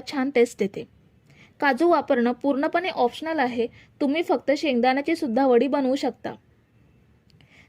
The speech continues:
तीन ते चार मिनिटांनी काजू पॅनमधून काढून घेऊयात. तर शेंगदाणे आपण थंड करून सालं काढून घेतली आहेत.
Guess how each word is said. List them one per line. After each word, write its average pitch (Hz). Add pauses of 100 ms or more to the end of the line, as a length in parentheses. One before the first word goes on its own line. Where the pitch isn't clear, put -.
तीन 339
ते 381
चार 339
मिनिटांनी 302
काजू 240
पॅनमधून 262
काढून 240
घेऊयात. 202 (1900)
तर 370
शेंगदाणे 311
आपण 311
थंड 269
करून 285
सालं 247
काढून 269
घेतली 226
आहेत. 151